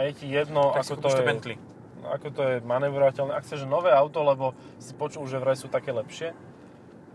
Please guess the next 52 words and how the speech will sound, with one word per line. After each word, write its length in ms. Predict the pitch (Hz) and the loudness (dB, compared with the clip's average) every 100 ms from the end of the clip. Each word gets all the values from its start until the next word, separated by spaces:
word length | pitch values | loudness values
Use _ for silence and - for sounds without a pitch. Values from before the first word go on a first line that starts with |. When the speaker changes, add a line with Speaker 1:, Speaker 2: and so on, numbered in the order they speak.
| - | -14
Speaker 1:
a 100 | - | -6
tak 160 | 139 131 | -4 -4
si 80 | |
zoberieš 320 | 127 120 127 117 | -8 -8 -8 -8
toto 220 | 117 117 | -8 -6
a 80 | 117 | -6
neriešiš 540 | 92 98 98 - - | -6 -12 -14 -16 -20
proste. 320 | - - - | -20 -20 -10
Len 160 | 117 131 | -6 -6
si 100 | 139 | 2
asi 220 | 160 135 | 2 2
nedáš 320 | 143 139 139 - | -2 -2 -2 -2
túto 240 | 127 127 | -8 -10
f-, 160 | 117 - | -10 -16
Speaker 2:
Vieš 320 | 127 147 156 | -10 -8 -4
Speaker 1:
hovadinu 320 | 123 135 156 143 | 0 2 2 -2
Speaker 2:
čo? 60 | |
Speaker 1:
za 80 | 117 | -6
štrnásť 280 | - 123 104 | -8 -8 -8
tisíc, 160 | 107 - | -14 -6
Speaker 2:
Ja 100 | 151 | -6
keby 160 | 156 175 | -4 -6
Speaker 1:
no. 80 | |
Speaker 2:
sa 60 | 180 | -8
chcem 160 | - 160 | -8 -6
odlíšiť, 440 | 139 131 127 135 | -6 -8 -12 -12
tak 120 | 127 | -14
si 120 | 120 127 | -14 -14
tú 100 | 123 | -12
sedmičku 420 | 131 123 123 127 | -12 -12 -14 -16
kúpim 300 | 113 120 120 | -16 -14 -14
v 100 | 127 | -14
individuál 580 | 120 117 117 120 117 107 | -14 -12 -12 -8 -6 -6
farbe 280 | 123 117 113 | -6 -10 -12
nejakej 280 | 107 - - | -14 -16 -14
šialenej. 420 | 120 104 101 101 - - - - - - - | -12 -12 -14 -18 -20 -20 -20 -20 -20 -20 -6
Speaker 1:
Ale 200 | - 185 | 0 0
ty 80 | 151 | -2
si 140 | 190 | -12
proste 260 | 160 160 160 | -8 -8 -8
taký 160 | 151 | -8
nedospelý. 600 | 139 113 131 127 135 117 113 | -8 -6 -8 -8 -6 -6 -8
T-, 240 | 160 156 | -14 -10
toto 220 | 175 190 | -8 2
je 80 | 220 | 6
auto 240 | 143 165 | 6 6
pre 240 | 160 147 147 | 2 2 2
človeka, 340 | - 170 175 | 2 0 0
ktorý 160 | 170 170 | -2 -2
má 80 | 156 | -2
šesťdesiat 380 | 156 165 156 | -4 -8 -8
plus 340 | 127 127 131 | -8 -8 -8